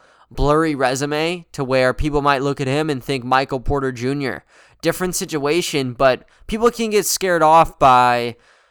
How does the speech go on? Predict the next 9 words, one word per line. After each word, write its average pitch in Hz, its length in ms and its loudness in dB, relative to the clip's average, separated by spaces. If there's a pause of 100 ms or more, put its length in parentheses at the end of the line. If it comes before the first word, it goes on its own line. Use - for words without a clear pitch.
(220)
personality 131 1040 0
or 120 800 -2 (200)
quitting 151 420 2
on 135 160 0
the 127 60 -4
team, 113 400 -8
whatever 185 340 2
it 160 80 -2
is. 151 460 0